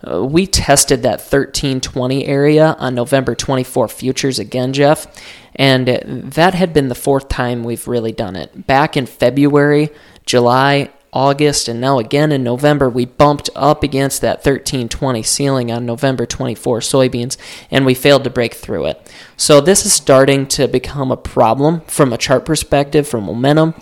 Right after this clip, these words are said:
and really, if you think about it, we're still only about six percent off their contract highs, going all the way back to April of twenty-two at thirteen eighty.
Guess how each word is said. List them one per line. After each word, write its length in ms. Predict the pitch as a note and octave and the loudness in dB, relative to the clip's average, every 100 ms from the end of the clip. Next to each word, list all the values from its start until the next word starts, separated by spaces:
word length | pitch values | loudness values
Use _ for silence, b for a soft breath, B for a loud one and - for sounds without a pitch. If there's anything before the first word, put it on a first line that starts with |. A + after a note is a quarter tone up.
| B B B | B B B
and 180 | D#3 D3+ | 0 4
really, 380 | F#3+ B3 G3 C3+ | 4 6 6 4
if 120 | - | 2
you 60 | |
think 260 | C3+ F3+ F3 | -2 0 -2
about 220 | C3 A#2 | 0 0
it, 100 | - | 0
we're 160 | D3+ C#3 | 0 0
still 380 | - - A#3+ D3 | 0 2 4 4
only 280 | D3+ C3+ | 2 2
about 280 | A#2+ A#2+ - | 0 -2 -2
six 340 | - - C3+ - | -4 -4 -4 -6
percent 480 | - A#2+ - C3 | -6 -4 -2 0
off 220 | A#2+ A#2 - | -2 -4 -6
their 140 | A#2+ | -8
contract 600 | - A#2 A2+ - G#2+ - | -6 -8 -6 -6 -8 -6
highs, 360 | - B2 A#2 A2+ | -2 0 0 -2
going 260 | D3+ C#3 | -2 -2
all 140 | B2 B2 | 0 -2
the 80 | B2 | -2
way 140 | A2+ | -2
back 340 | A#2+ A#2+ - | -2 -2 -4
to 160 | - - | -8 -4
April 340 | C3+ - A#2 | -4 -2 -2
of 160 | G#2 - | -2 -6
twenty-two 680 | - B2 G2+ - C#3+ D#3 F#3 B B B | -12 -10 -10 -6 0 0 0 B B B
at 140 | G2+ - | -6 -2
thirteen 500 | B2+ A#2+ - A#2 - | 0 -2 -2 -6 -4
eighty. 360 | A2 G2 C#2 | -4 -4 -6